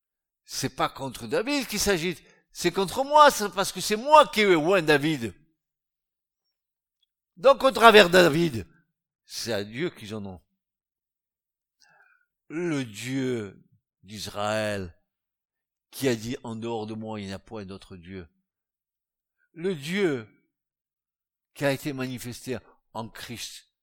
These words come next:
et qui est ressuscité d'entre les morts, et qui est assis à la droite du Père en haut, c'est un Dieu qui est toujours vivant. Les autres dieux, les autres dieux, regardez,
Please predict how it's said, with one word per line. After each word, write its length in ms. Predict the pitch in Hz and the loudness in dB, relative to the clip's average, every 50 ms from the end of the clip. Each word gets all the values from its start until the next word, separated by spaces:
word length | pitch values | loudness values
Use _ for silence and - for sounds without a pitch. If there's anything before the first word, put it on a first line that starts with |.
| _ _ _ _ | _ _ _ _
et 120 | _ - 202 | _ -20 -20
qui 160 | - - 117 | -12 -10 -10
est 80 | 107 214 | -8 -8
ressuscité 560 | 220 - - 120 - - 110 101 - 113 104 | -10 -10 -12 -12 -14 -14 -14 -14 -14 -14 -12
d'entre 280 | 107 110 101 - 113 | -12 -12 -12 -14 -14
les 100 | 110 107 | -12 -12
morts, 220 | 104 110 107 101 104 | -10 -10 -10 -10 -10
et 60 | 92 | -12
qui 80 | - 107 | -14 -16
est 140 | 98 - | -16 -16
assis 180 | 104 - - 110 | -16 -16 -16 -16
à 40 | 101 | -16
la 120 | - 98 | -16 -18
droite 240 | 95 - - 110 101 | -18 -18 -18 -18 -18
du 120 | 92 101 | -18 -20
Père 280 | 90 - 110 101 90 87 | -16 -12 -12 -10 -10 -10
en 320 | 87 87 90 95 95 95 | -12 -14 -14 -14 -14 -16
haut, 100 | 90 - _ _ _ _ _ _ _ _ _ _ _ _ _ | -16 -18 _ _ _ _ _ _ _ _ _ _ _ _ _
c'est 200 | - - 120 110 | -14 -10 -10 -10
un 80 | 107 | -10
Dieu 200 | 104 104 110 120 | -10 -10 -12 -12
qui 140 | - - 104 | -12 -12 -14
est 80 | 95 - | -14 -14
toujours 460 | - 95 87 92 120 165 208 - _ _ _ _ _ _ _ _ _ | -16 -18 -16 -12 -12 -12 -12 -12 _ _ _ _ _ _ _ _ _
vivant. 640 | - 87 127 170 202 208 233 233 233 233 220 208 - _ _ _ _ _ _ _ _ _ _ _ _ _ _ _ _ _ _ _ _ _ _ _ _ - | -20 -14 -12 -12 -6 -4 -2 -2 -2 -2 -6 -10 -16 _ _ _ _ _ _ _ _ _ _ _ _ _ _ _ _ _ _ _ _ _ _ _ _ -6
Les 280 | - 277 277 233 170 | 0 2 2 4 4
autres 340 | 196 185 139 - - 120 123 | 4 4 4 2 -2 -6 -6
dieux, 720 | 113 98 98 110 123 127 127 123 120 113 110 104 92 80 _ _ _ _ _ _ _ _ _ _ _ _ _ _ _ _ _ _ _ _ _ _ _ _ _ _ _ _ _ _ _ _ _ - | -6 -8 -8 -6 -4 -2 -2 -2 -2 -4 -6 -8 -10 -12 _ _ _ _ _ _ _ _ _ _ _ _ _ _ _ _ _ _ _ _ _ _ _ _ _ _ _ _ _ _ _ _ _ -14
les 260 | - 233 262 254 254 | -10 -8 -6 -2 -2
autres 300 | 285 285 - - 277 285 | -2 -2 -2 -4 -8 -8
dieux, 240 | 254 269 277 269 247 | -8 -8 -8 -8 -8
regardez, 840 | 220 262 262 277 226 277 277 302 311 311 302 302 - 277 - - | -8 -4 -2 -2 -2 0 0 0 -2 0 -2 -2 -4 -6 -6 -8